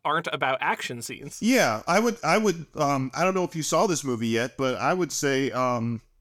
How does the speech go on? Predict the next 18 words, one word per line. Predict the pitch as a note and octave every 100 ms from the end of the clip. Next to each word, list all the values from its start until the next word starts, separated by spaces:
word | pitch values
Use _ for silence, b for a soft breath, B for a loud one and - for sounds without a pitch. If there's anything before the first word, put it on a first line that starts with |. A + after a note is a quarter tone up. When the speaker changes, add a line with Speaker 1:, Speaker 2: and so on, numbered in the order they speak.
| _ _ _ _ _ _ _ _ _ _
Speaker 2:
um, | A2 A2 A2+ G#2+ G#2 G#2
Inter-, | D#3 D#3 D3+ C#3
Intergalactic | D3+ D#3+ D#3+ C#3 D3 A3 - F2 -
Speaker 1:
Oh, | F3 B3+ E3+ A#2+ -
Speaker 2:
is, | B2+
Speaker 1:
sure. | B2 F#3 A3 _ _ _ -
Speaker 2:
has | B2+ A#2
a |
lot | A#2+ A2+
of | A2
anime | A2 G#2+ G#2+ G2+ F2+ - -
influence | G2+ G2+ G2 - A#2 G#2+ G2
in | G2
it. | F2 E2+ _ _ _ _ -
Uh, | C3 C3
Kid | F3+ D#3+
Cudi's, | G3+ B3 D3+ A2 -
uh, | A2+ G2 E2+